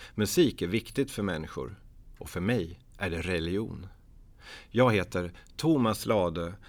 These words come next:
och är utvecklingsledare i förvaltningen för utbildning, kost, kultur och fritid i Lomma kommun. Jag är gift och pappa till två barn. Ni kan kalla mig för Lommapappa.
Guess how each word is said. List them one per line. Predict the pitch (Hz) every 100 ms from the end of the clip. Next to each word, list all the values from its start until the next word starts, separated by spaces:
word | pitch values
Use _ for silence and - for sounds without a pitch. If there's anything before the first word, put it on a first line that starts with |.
| -
och | 113
är | 117
utvecklingsledare | 113 - 98 98 90 107 113 110 101
i | 98
förvaltningen | - 95 92 87 92 92
för | -
utbildning, | 95 110 - 107 113
kost, | 110 101 95 -
kultur | - 110 - 90 90 -
och | 104
fritid | 151 123 - - 127 117
i |
Lomma | 110 107 104
kommun. | - 95 65 64 - - - - -
Jag | - 87
är |
gift | 92 147 - - -
och | - - - 113
pappa | 147 131 - 104
till | - 113
två | - 92
barn. | 95 156 - 71 85 - - - -
Ni | 92
kan | - 101
kalla | 123 98
mig | 87
för | 80 85
Lommapappa. | 92 104 80 - - 131 - -